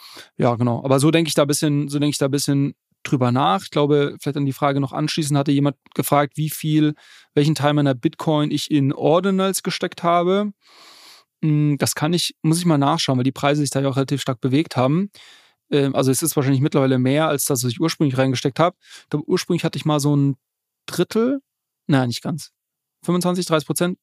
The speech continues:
der, der B T C in Ordinals gesteckt. Mm, wahrscheinlich ist es mittlerweile schon über, weit über fünfzig Prozent. Ja, aber auch da fühle ich mich relativ wohl mit. Ähm,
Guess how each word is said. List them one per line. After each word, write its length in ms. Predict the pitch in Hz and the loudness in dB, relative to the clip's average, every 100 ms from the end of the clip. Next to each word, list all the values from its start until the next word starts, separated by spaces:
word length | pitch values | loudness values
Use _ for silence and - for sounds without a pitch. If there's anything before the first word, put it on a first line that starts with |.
| _ | _
der, 240 | 165 156 156 | 0 2 0
der 240 | 196 170 | -2 -4
B 80 | 156 | -4
T 100 | 165 | -4
C 120 | 175 | -4
in 60 | 160 | -2
Ordinals 380 | 160 170 165 - | 0 0 0 -2
gesteckt. 400 | 151 185 190 - - - - _ - | -2 0 -2 -6 -20 -20 -20 _ -16
Mm, 540 | 175 151 156 151 147 143 | -8 -4 0 0 2 2
wahrscheinlich 300 | - 147 131 | 2 0 0
ist 60 | |
es 40 | 147 | -2
mittlerweile 440 | 147 147 143 143 | 0 2 2 0
schon 200 | - 147 | 0 -4
über, 200 | 151 147 | -2 -2
weit 120 | 147 | 0
über 160 | 147 139 | 0 -2
fünfzig 320 | 160 - 180 | -4 -6 -4
Prozent. 400 | 175 - 190 202 - - - - - _ _ _ | -2 0 0 0 -6 -20 -20 -20 -20 _ _ _
Ja, 380 | - 135 127 120 113 _ _ _ _ | 0 2 2 0 -6 _ _ _ _
aber 300 | 143 147 160 | 0 4 4
auch 180 | 151 165 | 2 0
da 320 | 165 156 151 | 2 2 2
fühle 220 | - 175 | 0 -4
ich 140 | 156 - | -4 -2
mich 360 | 151 139 - - _ | -2 -2 -8 -14 _
relativ 540 | 147 147 139 139 127 - - | -4 0 0 -2 -8 -10 -8
wohl 260 | 139 151 | 0 2
mit. 380 | 151 190 - - - 339 | 4 2 -2 -10 -16 -6
Ähm, 720 | 156 156 151 151 151 156 156 | -2 2 2 2 2 2 -2